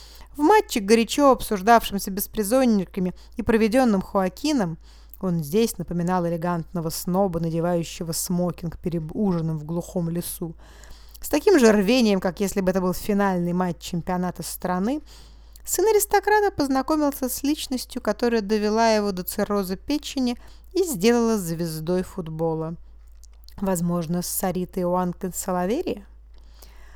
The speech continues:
Он уже видел эту личность в уличных матчах и даже не раз штрафовал за агрессивность, с которой она набрасывалась на соперников.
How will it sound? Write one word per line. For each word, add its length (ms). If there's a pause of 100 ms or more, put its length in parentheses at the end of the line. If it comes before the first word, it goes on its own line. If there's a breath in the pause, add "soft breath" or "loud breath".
(400 soft breath)
Он 140
уже 200
видел 320
эту 180
личность 480
в 80
уличных 440
матчах 500
и 40
даже 240
не 140
раз 200
штрафовал 760
за 180
агрессивность, 800
с 60
которой 360
она 120
набрасывалась 800
на 100
соперников. 720